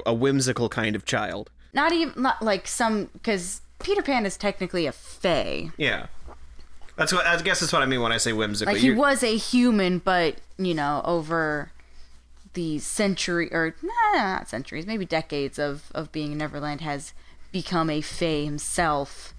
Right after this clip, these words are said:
Speaker 2: So I don't think that this has anything to do with fae. That would be very odd, I think, for Doctor Who to dip into folklore in that capacity. <laughs>
Speaker 1: Yeah, it would be a little weird for this.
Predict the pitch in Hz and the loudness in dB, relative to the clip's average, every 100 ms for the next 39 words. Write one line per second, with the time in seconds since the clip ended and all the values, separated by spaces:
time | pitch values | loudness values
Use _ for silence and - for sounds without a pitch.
0 | - - - 170 165 190 190 214 - - | -18 -16 -6 -4 0 2 2 2 -4 -10
1 | - 196 180 - 180 - 160 170 160 165 | -4 -2 -2 -2 -4 -4 -4 -2 -2 -2
2 | 156 165 165 - 151 156 156 - - - | -2 -4 -6 -6 -4 -2 -4 -6 -18 -12
3 | - 170 139 127 131 147 - 156 156 160 | 0 2 2 0 -2 -4 -4 -4 -2 0
4 | 156 151 - 156 151 143 143 147 147 - | 0 -2 -2 0 2 2 -2 -6 -10 -8
5 | 151 135 - 151 147 135 - 147 113 - | -4 -4 -6 -8 -6 -6 -6 -6 -6 -10
6 | - - 165 143 - 170 165 160 156 - | -16 -12 -10 -6 0 0 0 -2 -2 0
7 | 151 143 147 - - - - - 202 185 | 0 -2 -6 -12 -18 -12 -8 2 2 2
8 | - 156 156 147 156 202 185 190 - 180 | -2 0 2 2 4 4 4 2 -2 0
9 | 180 160 - 143 135 147 165 - - - | 0 0 -2 -2 -2 -4 -6 -8 -4 -2
10 | - - 679 554 - - - - - - | -2 -4 -6 -6 -6 -6 -8 -12 -12 -12
11 | - - - 139 131 131 127 - 131 120 | -12 -16 -4 2 4 4 0 -2 0 2
12 | 123 120 117 117 113 120 117 113 120 - | 2 2 2 0 0 0 0 2 2 0